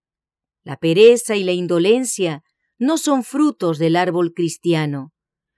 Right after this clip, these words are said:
Ningún alma puede practicar la prevaricación o la improbidad en el manejo de los bienes del Señor y permanecer sin culpa delante de Dios.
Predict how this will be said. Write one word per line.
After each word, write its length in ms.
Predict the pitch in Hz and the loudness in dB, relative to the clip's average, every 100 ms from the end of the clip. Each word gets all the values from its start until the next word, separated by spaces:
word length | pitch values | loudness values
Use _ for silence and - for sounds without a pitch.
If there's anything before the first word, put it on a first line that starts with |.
| _ | _
Ningún 680 | 220 247 254 247 285 359 349 | -4 0 0 0 2 2 2
alma 400 | 330 294 175 165 | 0 0 -2 -4
puede 320 | 170 202 202 | -2 0 0
practicar 640 | 175 185 160 180 165 196 190 | 0 -6 -6 -10 -6 -4 -2
la 200 | 180 170 | -4 -4
prevaricación 1040 | 185 175 170 165 165 156 - 208 202 190 _ | -4 -2 0 -2 -4 -8 -4 -4 -4 -10 _
o 140 | - 220 | 0 2
la 200 | 196 185 | 2 -2
improbidad 840 | 247 269 226 196 165 151 190 208 - _ - | -2 -4 -4 -4 -4 -2 0 0 -4 _ -8
en 160 | 208 | -4
el 120 | 214 | -2
manejo 560 | 202 196 208 294 - 202 | -2 -4 -2 -4 -4 -4
de 80 | 175 | -2
los 180 | 165 147 | -4 -2
bienes 320 | 208 208 185 | -2 0 -2
del 140 | 175 | -4
Señor 560 | - 151 156 208 269 285 _ _ - | -4 -6 -4 -2 -4 -6 _ _ -6
y 140 | 247 | -4
permanecer 720 | 247 220 208 202 202 - 320 330 | 0 0 0 -4 -6 -6 -4 -4
sin 300 | - 240 214 | -4 -4 -4
culpa 680 | - 311 330 - 160 147 - _ _ | 2 4 4 2 -8 -10 -12 _ _
delante 560 | 175 180 175 170 165 165 | -2 0 0 -4 -6 -6
de 140 | 156 | -6
Dios. 520 | 135 135 135 143 - | -6 -10 -10 -14 -20